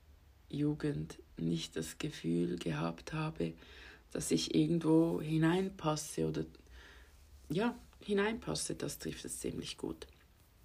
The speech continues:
Und in beiden Beziehungen habe ich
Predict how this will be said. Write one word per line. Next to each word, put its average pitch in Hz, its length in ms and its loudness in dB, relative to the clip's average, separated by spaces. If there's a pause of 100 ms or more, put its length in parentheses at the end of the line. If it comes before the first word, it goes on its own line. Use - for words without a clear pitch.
(2000)
Und 175 680 6 (1800)
in 160 220 6
beiden 220 500 10
Beziehungen 226 1200 4 (3250)
habe 226 460 2
ich - 400 -2